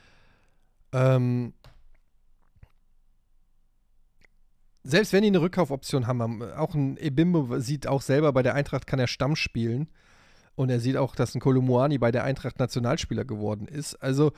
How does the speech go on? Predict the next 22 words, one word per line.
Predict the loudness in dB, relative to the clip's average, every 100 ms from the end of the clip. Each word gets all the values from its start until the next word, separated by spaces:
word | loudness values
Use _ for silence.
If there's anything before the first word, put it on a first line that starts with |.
| -8 -20 -8
ich | -6
kann | 0 0
mir | 0
schon | -2
vorstellen, | -2 -2 0 -2
der | 2 2
hat | 2
jetzt | -4 -4
auch | -4 -4
nicht | -2
unbedingt | 0 0 0
Bock, | 0 -2
sich | -2 -2
bei | 0
Paris | 0 0 -2 -2
Saint-Germain | 0 0 2 0 0
wieder | 0
auf | -2
die | -4
Bank | -4 -4 -4
zu | -4
setzen. | -4 -10 -8 -8